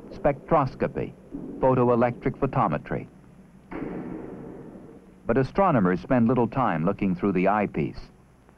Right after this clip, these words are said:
What the telescope sees is interpreted by a series of complex and exotic instruments. Here, the atmospheres of distant stars can be analyzed by the light they emit.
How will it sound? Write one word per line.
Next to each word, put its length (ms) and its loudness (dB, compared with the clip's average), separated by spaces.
What 220 2
the 80 2
telescope 560 2
sees 420 2
is 140 0
interpreted 640 2
by 160 4
a 80 2
series 400 2
of 140 -2
complex 640 0
and 160 2
exotic 500 0
instruments. 580 -2
Here, 260 2
the 200 2
atmospheres 760 0
of 140 -2
distant 360 0
stars 460 2
can 180 0
be 160 4
analyzed 640 2
by 140 2
the 140 2
light 340 0
they 140 2
emit. 320 0